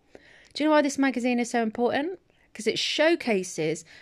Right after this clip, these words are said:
and it shows you how other people are doing it. Not from a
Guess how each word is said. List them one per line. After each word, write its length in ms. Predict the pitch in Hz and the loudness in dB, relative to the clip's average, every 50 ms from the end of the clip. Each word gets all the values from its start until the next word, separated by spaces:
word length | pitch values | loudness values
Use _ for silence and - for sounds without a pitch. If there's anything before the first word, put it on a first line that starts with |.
| - - - | -16 -8 -4
and 120 | 214 208 | -2 -2
it 120 | 208 - - | -2 -2 -4
shows 640 | - - - - 311 311 330 302 285 269 - - | -4 -2 0 2 4 4 4 4 2 0 -2 -2
you 220 | 185 175 170 165 | -2 0 0 -2
how 220 | 170 180 190 185 - | -2 -2 -2 0 0
other 200 | - 196 - 196 | 0 -2 -2 -4
people 320 | 185 - 190 175 - 190 | -2 -4 -4 -2 -2 -2
are 60 | 185 | -2
doing 280 | 175 185 185 175 165 151 | 0 0 0 0 -2 -2
it. 120 | 139 - - _ _ _ _ _ _ - - _ _ | -6 -8 -12 _ _ _ _ _ _ -20 -20 _ _
Not 200 | 208 208 190 - | -2 -2 -2 -2
from 160 | - 285 302 | 0 0 0
a 100 | 320 - | 0 0